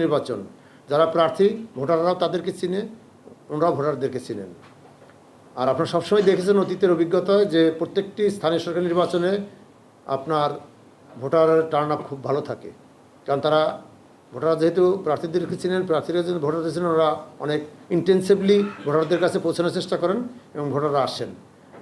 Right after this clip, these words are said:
আর হলো যে, আহ, আপনি যেটা বলেছেন যে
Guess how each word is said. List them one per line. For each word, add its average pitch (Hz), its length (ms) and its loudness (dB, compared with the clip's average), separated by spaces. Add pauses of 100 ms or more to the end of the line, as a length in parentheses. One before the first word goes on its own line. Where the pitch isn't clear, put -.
(540)
আর 139 120 2 (180)
হলো 170 140 4 (100)
যে, 185 120 6
আহ, 139 920 -4 (720)
আপনি - 200 -4
যেটা 180 200 4
বলেছেন 180 320 2
যে 185 60 4